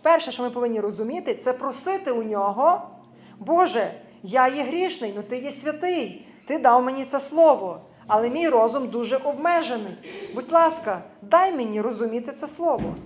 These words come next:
І друге, що ви робите, ви відкриваєте текст. Ви можете почати з "Буття", ви можете почати з книгу Нового Заповіту, і ви прийдете до того моменту, що ви чогось будете не розуміти. То ви не лякайтеся цьому, тому що я вже десятки разів перечитую Біблію,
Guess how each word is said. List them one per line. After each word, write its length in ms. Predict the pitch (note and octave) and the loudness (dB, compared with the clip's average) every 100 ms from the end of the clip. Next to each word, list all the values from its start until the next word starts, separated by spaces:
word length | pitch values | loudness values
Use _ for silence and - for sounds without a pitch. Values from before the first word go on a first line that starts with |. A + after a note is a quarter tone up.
| - - - - - | -20 -20 -20 -20 -8
І 80 | B3 | -4
друге, 320 | D#4 G#4 G#4 | 2 2 2
що 200 | - D4+ | 0 0
ви 100 | C4 | 4
робите, 400 | B3 A#3 G3+ A3+ | 2 2 -2 -2
ви 80 | F#4+ | -2
відкриваєте 560 | G4 F4+ B3+ B3 B3 | -2 0 2 2 0
текст. 480 | D4 F#4 D#4 - - - | -2 0 0 -2 -16 -8
Ви 80 | C#4 | 0
можете 320 | E4+ D4 B3 | 0 0 -4
почати 440 | A#3 A3+ A#3+ A3+ | -6 -2 -2 -2
з 40 | F#3+ | -10
"Буття", 540 | F3+ G3+ A3 A#3+ B3+ - - - | -10 -2 2 2 0 -8 -20 -6
ви 100 | C4+ | 0
можете 300 | D#4 B3+ A#3+ | 0 0 -2
почати 400 | A3+ G#3+ B3 A#3 | -4 4 4 4
з 60 | - | -6
книгу 400 | A#3+ A#3 F#3+ F#3 - - | -2 -2 -2 -6 -8 -8
Нового 320 | G#3+ A3+ G3 | 0 0 0
Заповіту, 480 | F#3+ F3+ G3 D4+ E4+ - | -6 -8 -6 -4 -4 -4
і 80 | D4 | 0
ви 120 | D4+ | 2
прийдете 480 | D#4+ E4 F4 E4+ E4+ | 2 4 8 8 6
до 120 | A#3 | -2
того 300 | A#3+ C#4 B3 | 4 4 4
моменту, 440 | A3+ A#3 F#4+ G4 C#4 | 0 0 0 -2 -8
що 160 | - | -6
ви 80 | B3+ | -6
чогось 320 | - D4+ C4+ | -4 -4 -4
будете 360 | A3 B3+ C#4+ D4 | -4 -6 -2 -4
не 120 | D4+ | -2
розуміти. 840 | D#4 C4+ E4+ F4+ F#4 F4+ A3+ F3 - - _ _ - - - | -4 -2 -4 -2 -4 -2 -2 -2 -10 -20 _ _ -20 -20 -6
То 80 | A#3+ | -2
ви 100 | D4+ | 0
не 120 | E4+ | 0
лякайтеся 600 | F#4 G4 G4+ G4 D4 B3+ | -2 0 -2 -2 -2 -2
цьому, 340 | B3+ B3+ D4+ | 2 2 2
тому 260 | D4 C4+ C#4 | -2 -2 -2
що 140 | C#4 | -2
я 200 | C#4 D#4+ | 4 8
вже 200 | C#4+ C#4+ | 8 4
десятки 460 | A#3+ A#3+ D#4 D4 B3+ | -2 0 0 2 0
разів 320 | B3 C#4 C4+ | 0 0 -4
перечитую 540 | A3 A3+ C#4+ A3+ G#3+ G3 | -4 -4 -4 -6 -6 -6
Біблію, 520 | G3+ G3 A#3+ C4 | -8 -8 -6 -6